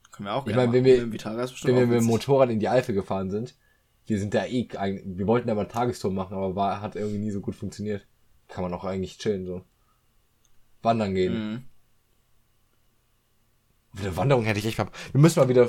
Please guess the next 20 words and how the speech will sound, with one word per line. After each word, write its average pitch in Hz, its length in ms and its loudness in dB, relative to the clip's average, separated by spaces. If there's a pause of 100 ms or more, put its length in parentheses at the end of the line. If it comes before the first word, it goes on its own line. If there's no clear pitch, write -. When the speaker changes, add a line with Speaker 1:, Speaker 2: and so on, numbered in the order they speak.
Speaker 2:
vielen 143 260 2
Wochenende 147 360 4
in 170 100 8
die, 127 100 6
Speaker 1:
Oh. 107 140 0
Speaker 2:
in 110 180 -4
die 110 60 0
Eifel 98 260 -4
fahren. 78 320 -10 (1080)
Speaker 1:
Ja. 110 80 -6
Speaker 2:
Hätte 101 120 -2
ich 104 60 -6
Bock 92 180 -6
drauf. 82 300 -8
Bisschen 98 220 -4
campen. 92 340 -6
Speaker 1:
Müssen 107 160 -6
wir 101 80 -4
wirklich 101 240 -8
machen. 92 260 -14